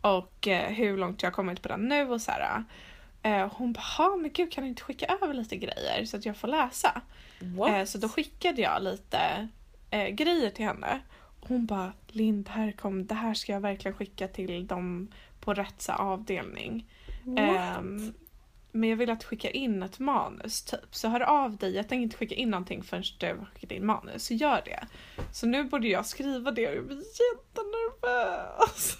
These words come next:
Speaker 1: Linn! Va? Det är helt sjukt.
Speaker 2: Ja. Ja,
Speaker 1: Åh, fy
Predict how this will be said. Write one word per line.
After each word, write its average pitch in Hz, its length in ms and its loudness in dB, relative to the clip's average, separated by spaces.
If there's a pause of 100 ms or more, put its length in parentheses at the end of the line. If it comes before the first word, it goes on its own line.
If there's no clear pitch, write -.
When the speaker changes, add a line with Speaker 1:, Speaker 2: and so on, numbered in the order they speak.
(100)
Speaker 1:
Linn! 381 760 0 (1080)
Va? 269 240 2 (760)
Det 359 60 0
är 381 140 6
helt 381 180 4
sjukt. 415 240 4 (160)
Speaker 2:
Ja. 247 440 4 (1040)
Ja, 240 200 8
Speaker 1:
Åh, 214 160 4
fy 202 60 6